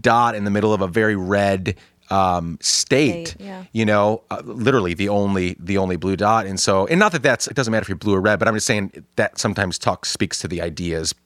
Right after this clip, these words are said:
Speaker 1: behind those people. And so how do we fix this thing?
Speaker 2: <laughs>
Speaker 1: How do we move forward?
Speaker 2: It's hard, you know? I think it's really hard, especially right now. It's a sh-, it's a struggle.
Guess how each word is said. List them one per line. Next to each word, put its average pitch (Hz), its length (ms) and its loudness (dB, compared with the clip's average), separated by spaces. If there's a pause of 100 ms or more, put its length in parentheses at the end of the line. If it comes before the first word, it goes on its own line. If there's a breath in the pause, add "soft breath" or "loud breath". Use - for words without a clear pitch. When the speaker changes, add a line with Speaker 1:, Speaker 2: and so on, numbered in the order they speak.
(120)
Speaker 1:
behind 85 360 -6
those 80 140 -6
people. 82 300 -6
And 85 120 -6
so 92 200 0 (680 loud breath)
how 143 80 -4
do 185 60 4
we 202 80 4
fix - 260 -2
this - 160 -4
thing? 82 200 -8 (200)
Speaker 2:
<laughs> - 840 -4
Speaker 1:
How 143 80 0
do 165 60 6
we 165 60 4
move 151 200 4
forward? 87 400 0 (320)
Speaker 2:
It's 240 220 -10
hard, 254 560 -2
you 175 100 -12
know? 165 360 -2
I 202 120 -2
think 214 160 -10
it's 202 140 -14
really 196 220 -4
hard, 185 360 -2
especially 180 460 -8
right 160 200 -2
now. 160 320 -4
It's 147 140 -10
a 156 60 -12
sh-, - 140 -10
it's - 180 -12
a 160 60 -12
struggle. 156 680 -2